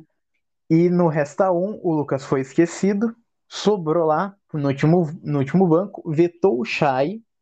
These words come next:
mas tinha o poder do André, que o poder do André tinha que,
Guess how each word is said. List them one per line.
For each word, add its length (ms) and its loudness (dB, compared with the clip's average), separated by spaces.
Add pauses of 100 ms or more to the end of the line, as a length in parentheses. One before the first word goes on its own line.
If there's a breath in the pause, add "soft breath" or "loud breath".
(200)
mas 340 -4
tinha 140 0
o 100 -2
poder 440 2
do 120 2
André, 560 0 (200)
que 120 4
o 100 0
poder 400 0
do 100 0
André 300 -2
tinha 280 -8
que, 380 0